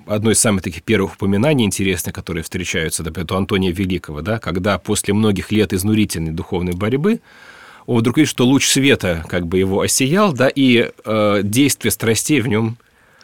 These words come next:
прекратилось, да, он, он испытал, значит, э, вот именно, вот, э, глубокий покой, да, умиротворение и причастность божественной благодати. И вот, эм, подобного рода явление,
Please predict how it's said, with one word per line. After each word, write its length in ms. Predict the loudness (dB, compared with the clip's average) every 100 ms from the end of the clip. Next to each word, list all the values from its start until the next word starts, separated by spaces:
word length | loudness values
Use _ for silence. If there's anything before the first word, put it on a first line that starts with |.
| -12
прекратилось, 640 | -4 -2 2 2 4 2 4
да, 120 | 2
он, 80 | 2
он 240 | 2 2
испытал, 540 | 0 -4 -2 0 0 -2
значит, 380 | -6 -6 -6 -6
э, 80 | -6
вот 300 | -6 -8 -6
именно, 380 | -2 0 0 -2 -6 -18 -16 -8
вот, 240 | -6 -4
э, 80 | -4
глубокий 600 | -4 -2 0 2 2 0
покой, 440 | -2 -2 2 4 4
да, 220 | 2 2
умиротворение 920 | 2 0 0 0 2 4 4 4 2
и 240 | 0 0 0
причастность 720 | -2 -2 0 0 -2 -4 -6
божественной 600 | -6 -4 0 -2 -2 -4
благодати. 600 | -2 -2 -2 -4 -6 -14 _ -20 -20 -10 2
И 80 | 4
вот, 200 | 4 4
эм, 380 | 4 6 6 4
подобного 500 | 2 4 4 4 4
рода 180 | 4 4
явление, 760 | 4 4 4 4 2 -2 -4